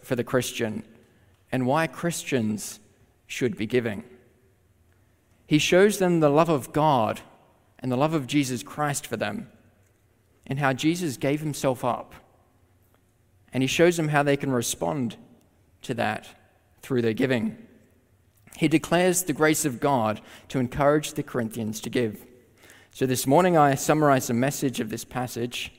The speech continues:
under this theme and points. Paul encourages gracious giving by proclaiming the grace of God.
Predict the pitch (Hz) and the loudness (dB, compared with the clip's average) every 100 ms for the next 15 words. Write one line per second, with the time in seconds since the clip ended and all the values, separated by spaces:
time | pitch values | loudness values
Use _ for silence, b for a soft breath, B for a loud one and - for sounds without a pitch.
0 | b b b b - 117 117 113 - 151 | b b b b -8 -4 -4 -6 -2 2
1 | 135 113 - 123 117 123 - - b b | 2 0 -2 -2 -2 -6 -14 -18 b b
2 | b _ - 147 151 139 120 143 143 139 | b _ 0 4 4 4 0 4 4 4
3 | 123 - 127 135 151 143 - - 147 123 | 0 -4 0 2 2 -2 -4 -2 0 0
4 | 113 110 120 - 110 - 139 127 120 - | 0 -2 -2 -6 -4 0 2 2 0 -4
5 | - - 120 123 123 117 - - - - | -16 -10 -2 2 2 0 -8 -10 -14 -6
6 | 113 107 135 160 | -2 2 2 2